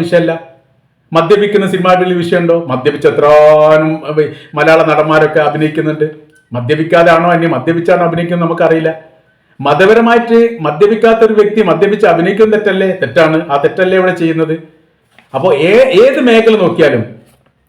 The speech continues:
സിനിമാ ഫീൽഡിൽ എവിടെയും മതത്തിനൊരു ന്യായീകരണം നൽകാൻ ഇല്ല. ഇപ്പോൾ ഈ, ഈ, ഇപ്പൊ തന്നെ സിനിമയിലെ അമ്മ സംഘടനയെ പിരിച്ചുവിട്ടു. എന്താ പിരിച്ചുവിടാനുള്ള കാരണം എന്താ? അതിൽ നടന്ന സംഭവങ്ങളൊക്കെ എന്താ? പത്തും ഇരുപതും പതി-,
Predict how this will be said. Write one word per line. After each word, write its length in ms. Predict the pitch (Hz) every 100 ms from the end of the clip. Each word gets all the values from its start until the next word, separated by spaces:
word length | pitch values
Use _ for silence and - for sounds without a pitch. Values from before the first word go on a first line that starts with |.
| _ _ _ _ -
സിനിമാ 280 | 147 170 185 180
ഫീൽഡിൽ 280 | 139 147 135
എവിടെയും 400 | 131 147 151 160 -
മതത്തിനൊരു 640 | 127 139 156 175 208 165 135
ന്യായീകരണം 580 | 123 127 127 135 139
നൽകാൻ 400 | 117 113 113 123 -
ഇല്ല. 440 | 117 110 - - _ _ _ _ _ _ _ _ _ _ _ -
ഇപ്പോൾ 220 | 165 208
ഈ, 300 | 185 175 175 180 165 175
ഈ, 280 | 170 170 170
ഇപ്പൊ 140 | 175
തന്നെ 380 | 196 190 190 190 - - -
സിനിമയിലെ 340 | 165 170 180
അമ്മ 220 | 165 160 190 196
സംഘടനയെ 280 | 170 170 175
പിരിച്ചുവിട്ടു. 520 | 165 147 185 170 - -
എന്താ 120 | 170
പിരിച്ചുവിടാനുള്ള 460 | 190 165 202 208 208
കാരണം 200 | 160 214
എന്താ? 180 | 196 202 202 - - _ _ _ -
അതിൽ 140 | 156
നടന്ന 220 | 190 170 180
സംഭവങ്ങളൊക്കെ 520 | 160 175 190 185 185
എന്താ? 320 | 175 175 170 - _ _ _ _ _ _ _ _
പത്തും 420 | 147 - 233 233 208
ഇരുപതും 480 | 196 220 226 233
പതി-, 380 | 220 180 202 175